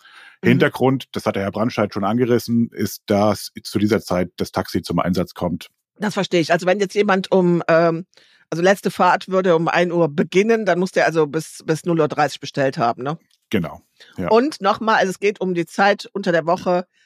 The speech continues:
Speaker 1: ab zwanzig Uhr bis ein Uhr und samstags und sonntags geht's den ganzen Tag, samstags ab sechs,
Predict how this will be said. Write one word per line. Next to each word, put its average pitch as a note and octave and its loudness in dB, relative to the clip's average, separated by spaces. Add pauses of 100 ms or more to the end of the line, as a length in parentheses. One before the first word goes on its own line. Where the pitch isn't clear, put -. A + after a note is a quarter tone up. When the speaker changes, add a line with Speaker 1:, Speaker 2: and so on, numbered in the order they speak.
(180)
Speaker 1:
ab G#3+ 0
zwanzig - 0
Uhr C4 -4
bis B3 -4
ein G#3 2
Uhr G#3+ 2 (460)
und F#3 0
samstags F#3+ 0
und E3 -8
sonntags F#3 -2
geht's F3 -6
den E3+ -2
ganzen E3 -2
Tag, G3+ 0
samstags F3 -2
ab - -2
sechs, - -2